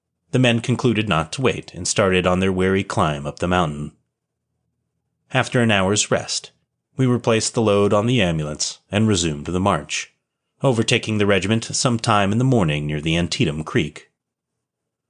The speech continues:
During the day, the regiment was kept almost constantly on the move and under arms, and that night we slept on the ground on the bloody field of Antietam.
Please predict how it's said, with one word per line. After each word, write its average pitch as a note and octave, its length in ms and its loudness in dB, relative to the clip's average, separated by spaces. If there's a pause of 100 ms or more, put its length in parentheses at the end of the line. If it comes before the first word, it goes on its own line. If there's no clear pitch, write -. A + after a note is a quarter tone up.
(920)
During F#2+ 340 2
the F2+ 100 0
day, D#2+ 500 -4 (460)
the A#2+ 100 0
regiment C3 420 0
was - 120 0
kept - 260 -2
almost C3 300 2
constantly F2+ 520 -2
on E2+ 160 0
the A2+ 60 2
move E2+ 360 2
and E2 120 0
under E2+ 260 -2
arms, E2+ 560 -2 (640)
and A2 160 2
that A2 240 2
night A2 280 0
we A2+ 80 0
slept - 320 0
on A2+ 80 2
the G#2+ 80 0
ground G#2 420 2
on A2 100 2
the G#2 80 2
bloody A2 360 0
field F2+ 500 0
of F2 140 0
Antietam. F#2+ 800 -2